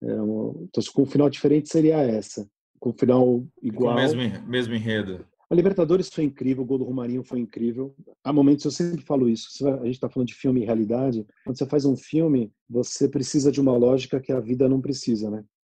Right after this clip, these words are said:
Speaker 1: E eu sempre lembro desse pensamento quando eu tô no campo de futebol. Porque o, o absurdo que acontece no, no, no futebol, se você faz num filme, todo mundo, ninguém acredita. Todo mundo vai achar o filme uma porcaria.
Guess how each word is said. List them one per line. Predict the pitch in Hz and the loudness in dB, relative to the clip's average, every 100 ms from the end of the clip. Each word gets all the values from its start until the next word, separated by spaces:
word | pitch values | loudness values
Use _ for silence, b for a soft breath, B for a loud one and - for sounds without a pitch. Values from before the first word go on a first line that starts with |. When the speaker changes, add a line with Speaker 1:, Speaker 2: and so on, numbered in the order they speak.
| - | -4
Speaker 1:
E | 120 | 0
eu | 127 | 0
sempre | - 160 160 | 0 0 4
lembro | 151 165 160 135 | 4 4 4 2
desse | 127 117 - | 0 -2 -4
pensamento | 123 127 123 131 131 | -4 0 2 2 2
quando | 135 | -2
eu | 123 | 0
tô | 123 | -2
no | 117 | -2
campo | 113 - | -6 -8
de | |
futebol. | - - - 113 104 104 _ _ | -16 -14 -4 -2 -2 -6 _ _
Porque | - - 131 | -8 -4 2
o, | 127 127 | 4 2
o | 117 127 | 2 2
absurdo | 131 135 - - 156 143 123 | 2 0 -4 2 2 4 0
que | 120 | -2
acontece | 113 120 113 127 123 - 120 | -4 -4 -2 0 -2 -2 -2
no, | 117 117 | -2 -2
no, | 117 | -4
no | 117 | -4
futebol, | - 120 110 113 131 | -4 -6 -2 0 0
se | 131 | -2
você | 135 - | -6 -8
faz | 127 139 | -4 0
num | 131 117 | 0 -2
filme, | - 143 143 | 0 0 0
todo | 139 139 | 0 -2
mundo, | 139 131 | -2 -2
ninguém | 131 135 | -2 -2
acredita. | - 117 104 98 _ | -2 -4 -2 -6 _
Todo | - 120 | -6 -2
mundo | 127 | 0
vai | 123 | 0
achar | - 120 | 0 -2
o | - | 0
filme | 123 | -2
uma | 120 | -2
porcaria. | 110 113 123 110 98 | -6 -4 -2 0 -2